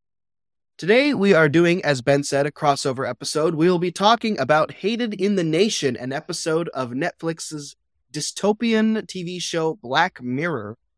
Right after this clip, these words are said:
which seeks to showcase how future technology could be misused. In this particular episode, things do not end well for people who are mean on social media, and particularly those who use the hashtag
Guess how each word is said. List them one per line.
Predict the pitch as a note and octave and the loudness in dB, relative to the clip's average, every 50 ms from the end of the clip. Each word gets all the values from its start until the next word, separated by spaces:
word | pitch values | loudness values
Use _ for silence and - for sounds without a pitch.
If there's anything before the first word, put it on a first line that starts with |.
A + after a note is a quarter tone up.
| _ _ _ _ _ _ | _ _ _ _ _ _
which | - E3 E3 E3 - - - | -2 -2 -2 -2 -4 -10 -10
seeks | - - - A3 A#3 - - | -10 -8 -6 -6 -6 -6 -6
to | - G3+ | -8 -4
showcase | - - A3 G#3+ G3+ - G#3 G3+ G3 - | 0 0 2 2 2 2 2 2 2 2
how | - F#3 F3 | 0 -4 -4
future | - - G#3 E3 - G#3 | -4 -6 -8 -8 -6 -6
technology | G3+ - G3+ F#3 F#3 F#3+ G3 G3 G3 F#3 E3 F3+ F#3+ E3+ | -4 -4 -4 -2 2 2 4 4 2 0 -2 -6 -8 -10
could | - - F#3+ E3+ D3 | -6 -4 -2 -2 -2
be | C#3 E3 F#3 G3 G3+ F3 | -4 -8 -8 -8 -8 -8
misused. | D3 D3+ F3+ F3 - - C#3+ D#3 F#3+ F#3 D3 A2 F2 E2 E2+ - - - _ _ _ _ _ _ _ _ _ _ _ _ - | -6 -6 -6 -6 -8 -10 -10 -8 -6 -6 -6 -8 -10 -14 -16 -18 -18 -20 _ _ _ _ _ _ _ _ _ _ _ _ 4
In | A3+ | 4
this | C#4+ - | 4 6
particular | - B3+ A#3 - D#4 C4+ - B3 A3+ G#3+ | 4 2 4 4 4 4 6 6 6 8
episode, | F3 F3 E3+ - F3 - - E3+ E3+ F#3+ F#3+ - | 6 6 4 2 0 0 2 4 4 4 2 0
things | - A#3 C4 C4+ B3+ G3+ - | -2 -4 -2 -2 -2 -4 -4
do | - G3+ G3 | -4 -2 2
not | A3 A3 A3+ A3+ - | 4 6 6 4 4
end | F#3+ G3+ F#3+ F3 | 2 -2 0 2
well | F3 G3 G3+ G3+ G3 G3 E3 | 4 6 8 8 8 6 4
for | - F3+ | 0 -4
people | E3+ - A3+ A3 - G3+ F#3 F3 | -2 0 -2 0 0 0 0 0
who | F#3+ F#3 | 0 2
are | F3 D#3+ D3 C#3+ | 2 2 2 2
mean | D#3 F#3+ A3 A#3 A3 | 2 0 0 -2 -2
on | - F3 F#3 F#3+ F3+ | 0 0 0 0 0
social | - - G3+ G3 F#3 - - F#3 D#3+ D3 | -2 -2 -4 -4 -4 -4 -6 -6 -6 -6
media, | D3+ D#3+ F#3+ G#3+ F#3 C#3 A#2 A2+ G#2+ G#2+ A#2 D3+ - _ _ _ _ _ _ _ _ _ _ _ - | -6 -6 -6 -6 -6 -6 -4 -4 -2 -2 -2 -2 -4 _ _ _ _ _ _ _ _ _ _ _ -20
and | - _ - | -18 _ -8
particularly | D#3+ D3 - G#3 G#3 - G#3 G3+ G3 F#3+ G3 F3+ | -6 -2 0 0 0 2 0 0 2 2 2 2
those | D#3 D#3+ E3+ F3 F3 E3 - | 4 4 2 2 2 -2 -4
who | - D#3 | -6 -8
use | C#3 C3+ D3+ E3+ F3+ F3+ F3 - - | -8 -6 -6 -4 -4 -4 -4 -4 -6
the | - E3 D#3+ D3+ | -6 -6 -4 -4
hashtag | C#3+ D3+ D#3 D#3+ D#3 - - - D3 C#3+ C#3+ C#3+ C#3+ C3 | -4 -2 -4 -4 -4 -6 -8 -4 -2 -2 0 0 -2 -4